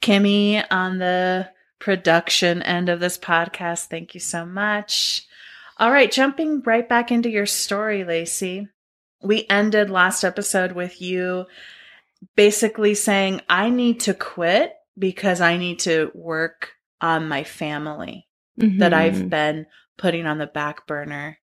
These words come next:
Speaker 1: for all of the clients."
Speaker 2: Yeah, like I said, I think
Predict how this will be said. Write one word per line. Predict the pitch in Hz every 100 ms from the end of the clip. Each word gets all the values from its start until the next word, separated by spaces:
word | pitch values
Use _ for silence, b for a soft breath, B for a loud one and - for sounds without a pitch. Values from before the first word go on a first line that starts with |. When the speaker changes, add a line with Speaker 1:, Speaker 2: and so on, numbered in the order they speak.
| _
Speaker 1:
for | - 156
all | 151 151 151
of | 151 160 - 196 _ _
the | 170
clients." | - 160 160 156 - - - - - B B B B _ _ _ _
Speaker 2:
Yeah, | 240 262 339 240 185 180 190 - 214
like | 240 254
I | 285
said, | 277 269 247 190
I | 190 208
think | 226 220 208 -